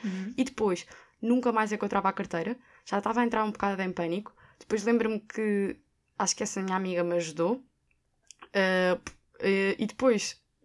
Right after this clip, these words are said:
Speaker 2: quando finalmente entramos, eu entrei na carruagem e a minha carteira estava no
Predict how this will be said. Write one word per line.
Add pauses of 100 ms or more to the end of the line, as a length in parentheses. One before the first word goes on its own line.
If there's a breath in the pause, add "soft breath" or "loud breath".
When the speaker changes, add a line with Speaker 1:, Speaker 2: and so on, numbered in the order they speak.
Speaker 2:
quando
finalmente
entramos, (360 loud breath)
eu
entrei
na
carruagem (580 soft breath)
e
a
minha
carteira
estava (260)
no